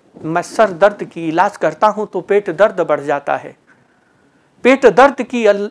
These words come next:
इलाज करता हूं तो स्नायुओं में दर्द बढ़ जाता है।" उसने कहा कि "ऐसा है कि आप इसकी इलाज करना ही नहीं चाहते हैं।" कहते हैं, "बर्नी,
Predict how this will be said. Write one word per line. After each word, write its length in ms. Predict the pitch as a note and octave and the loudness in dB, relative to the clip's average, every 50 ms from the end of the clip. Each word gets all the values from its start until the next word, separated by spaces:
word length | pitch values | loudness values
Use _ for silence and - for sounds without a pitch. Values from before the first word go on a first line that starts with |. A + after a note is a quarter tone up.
| - - | -8 -6
इलाज 340 | G#3+ G#3+ A3 A#3+ C4+ C#4 - | 0 4 4 4 4 4 2
करता 300 | - A#3+ A3+ A3+ - C4+ | 2 2 2 4 4 2
हूं 160 | B3+ B3 C4 | 2 2 0
तो 220 | B3+ - B3 A3+ A3 | 0 2 4 4 4
स्नायुओं 480 | A3 - A3+ G#3+ A#3 A#3+ A#3+ C#4+ C#4+ | 2 2 4 4 4 4 4 2 2
में 220 | C#4 C#4 C4+ F#3+ D#3+ | 4 2 2 2 4
दर्द 280 | G3+ B3+ C#4+ A#3+ C4+ | 6 6 6 4 2
बढ़ 200 | C4+ A#3 C4 B3 | 2 2 2 2
जाता 340 | G#3+ B3 A#3+ A3+ - A#3 G3+ | 4 2 2 2 2 0 0
है।" 240 | E3+ E3 D3+ A#2+ - _ _ _ _ _ _ _ _ _ _ _ _ _ _ _ _ _ _ _ _ _ _ _ _ _ _ _ _ _ _ _ _ _ _ _ - - _ | 0 -2 -6 -10 -12 _ _ _ _ _ _ _ _ _ _ _ _ _ _ _ _ _ _ _ _ _ _ _ _ _ _ _ _ _ _ _ _ _ _ _ -20 -12 _
उसने 300 | E3+ D#3+ - - E3+ D3+ | -10 -10 -10 -10 -12 -12
कहा 420 | - - F3+ C#3 - - - - - _ _ _ | -8 -8 -8 -8 -8 -10 -12 -12 -16 _ _ _
कि 100 | - F3 | 0 2
"ऐसा 280 | E3+ F3+ F#3 F#3 C4 B3 | 2 2 4 4 4 4
है 260 | A3+ A3 B3 C4 C#4 C4+ - - - - - | 6 6 6 4 4 2 -2 -10 -20 -20 -12
कि 140 | - G3 G#3+ | -10 -8 -2
आप 300 | - G#3 G#3 A3 - - - - - - _ _ _ _ _ _ _ _ _ _ _ _ _ _ _ _ _ _ _ _ _ _ _ _ _ _ _ _ - - _ _ _ _ _ _ _ _ _ _ _ _ _ _ _ _ _ _ _ _ _ - | 4 4 4 4 4 0 -8 -20 -20 -20 _ _ _ _ _ _ _ _ _ _ _ _ _ _ _ _ _ _ _ _ _ _ _ _ _ _ _ _ -20 -20 _ _ _ _ _ _ _ _ _ _ _ _ _ _ _ _ _ _ _ _ _ -2
इसकी 400 | B3 A#3+ - - C4+ B3+ A#3 A3 | -2 -2 -2 -2 -2 0 0 0
इलाज 340 | G#3 A3 A#3+ B3 B3+ - - | 2 4 4 4 4 0 -2
करना 380 | - - G3+ F#3+ G3 A3+ A#3 | 0 2 2 2 2 0 -2
ही 180 | A3 - - F#3+ | -2 -4 -6 -8
नहीं 240 | F3 E3+ E3 F3 E3 | -8 -8 -10 -10 -6
चाहते 360 | - D#3+ D3 D3 - F3 D#3 | -4 -4 -4 -4 -8 -10 -10
हैं।" 140 | D3+ F#3+ G3+ | -10 -10 -4
कहते 320 | - - G#3+ G#3+ - C4+ | 0 0 0 2 2 2
हैं, 260 | C4+ C4 C4 B3 G#3+ F#3 | 2 4 4 2 4 6
"बर्नी, 380 | G3 G#3+ G#3+ A#3+ C4+ D4+ D#4 | 6 6 6 6 4 2 0